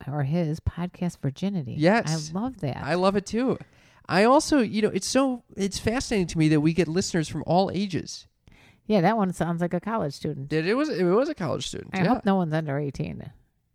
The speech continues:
Speaker 1: All right, if you're under eighteen, wait till you're nineteen and
Speaker 2: Well, I think
Speaker 1: I mean,
Speaker 2: in,
Speaker 1: wait,
Speaker 2: in
Speaker 1: wait,
Speaker 2: college
Speaker 1: wait
Speaker 2: you're
Speaker 1: till you're
Speaker 2: over.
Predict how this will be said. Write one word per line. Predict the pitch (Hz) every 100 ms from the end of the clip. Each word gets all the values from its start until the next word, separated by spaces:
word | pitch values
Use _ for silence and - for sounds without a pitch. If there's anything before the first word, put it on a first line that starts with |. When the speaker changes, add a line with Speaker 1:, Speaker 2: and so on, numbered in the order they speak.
| _ _ _ _ _ _ _ _
Speaker 1:
All | -
right, | 165
if | 165
you're | - 165
under | 180
eighteen, | 175 151 175 143 120 _ _ -
wait | 165
till | - 151
you're |
nineteen | 135 120 123 151 139
and | 135
Speaker 2:
Well, | 143 196
I | 190
think | 269
Speaker 1:
I | 156
mean, | 165
Speaker 2:
in, |
Speaker 1:
wait, | 202 196
Speaker 2:
in | 202
Speaker 1:
wait, | 185
Speaker 2:
college | 247 285 185 -
Speaker 1:
wait | 180
Speaker 2:
you're | 185
Speaker 1:
till |
you're | 202
Speaker 2:
over. | 190